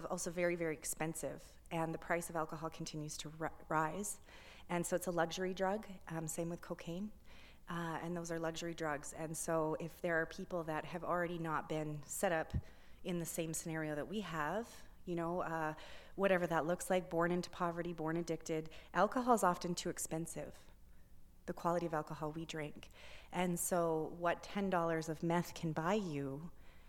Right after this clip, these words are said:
um, you couldn't buy one drink for that. And so it's also a matter of what is accessible to people,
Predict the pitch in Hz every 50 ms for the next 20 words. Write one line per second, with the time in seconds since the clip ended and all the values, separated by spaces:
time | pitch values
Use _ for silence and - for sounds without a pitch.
0 | - - - - 165 160 151 156 151 - - 165 175 180 190 - - 185 185 135
1 | 165 156 151 151 151 151 151 143 147 147 165 - - - - 175 147 135 127 131
2 | 139 - - - 160 160 160 - 170 160 156 - - 170 190 190 - - 170 160
3 | 151 147 160 151 147 147 147 147 147 147 143 - - 165 160 156 151 156 147 -
4 | - - - 160 156 - - 160 151 139 139 - - - - 165 156 - 156 147
5 | 143 143